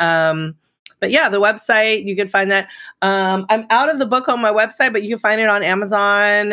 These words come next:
um, or your local feminist or local Black bookseller. I think that might be it. Yeah, just my website has most of my things, and you can sign up for my email list or my text list, um, and get, uh, acquainted with what I'm doing.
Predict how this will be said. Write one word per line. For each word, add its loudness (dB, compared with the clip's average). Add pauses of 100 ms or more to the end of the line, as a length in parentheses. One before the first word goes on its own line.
um, 2
or 0
your 0
local 0
feminist -2
or 0
local -2
Black 0
bookseller. 0 (480)
I -4
think -4
that 0
might -4
be 0
it. -6 (300)
Yeah, 0
just -2 (100)
my 2
website 0
has 0
most -2
of -4
my 0
things, -6
and -2
you -4
can -4
sign 0
up -8
for -4
my 0
email 0
list -2
or 2
my 0
text -6
list, -2 (400)
um, 2
and -2
get, -2
uh, 0
acquainted -6
with -8
what -4
I'm -6
doing. -14